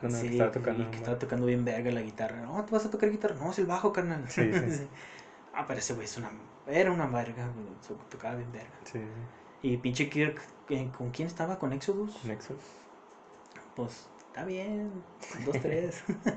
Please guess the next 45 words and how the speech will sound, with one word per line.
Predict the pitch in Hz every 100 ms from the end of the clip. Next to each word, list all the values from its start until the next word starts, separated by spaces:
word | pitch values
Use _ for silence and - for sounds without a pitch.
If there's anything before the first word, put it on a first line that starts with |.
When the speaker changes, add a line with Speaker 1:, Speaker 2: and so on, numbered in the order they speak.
| -
Speaker 2:
<laughs> | - - - -
Nomás | 127 123
porque | 135 123 139
el |
vato | 135 135
está | -
estudiado, | 143 147 113 113 127
pero | 120 104 90 -
prefiero | 123 123 135
Mustaine, | 127 117 - 107 107
güey. | 104 - -
Speaker 1:
Sí. | - 110 101
Speaker 2:
Sin | 98 98
pedos. | - 123 117 - - - - - - - -
Speaker 1:
Pues | 117 104
ese | 135
vato, | 151 151 165 143 -
bueno, | 139 160
por | 151 131
ejemplo, | 139 156 156
Kirk | 151 175 180 - - - - -
casi | 127 147
nunca | 139 135
aporta | 135 123 113 120
en | 117 104 98 95 - -
la | 110
composición | - 104 107 107 101 110 110 - - - - - -
Speaker 2:
Nomás | 120 117 110
Speaker 1:
de | 101
Speaker 2:
cuál | 156 151
es, |
Speaker 1:
Metallica. | 101 98 98 - - -
Speaker 2:
que | 135
yo | 165
sepa, | 208 214
la | 208
única | 208 214 180
que | -
ha |
escrito | 180 196 180 185
es | 180
la | 165
de | 135 120 107 - - -
Enter | 127 170
Sandman. | 160 165 202 220 214